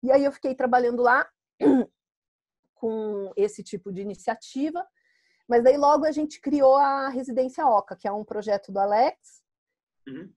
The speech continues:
Speaker 1: Era um projeto muito, muito ambicioso,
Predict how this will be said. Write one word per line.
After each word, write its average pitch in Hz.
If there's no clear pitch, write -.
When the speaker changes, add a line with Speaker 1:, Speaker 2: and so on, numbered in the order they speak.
Speaker 1:
Era 190
um 190
projeto 202
muito, 254
muito 240
ambicioso, 226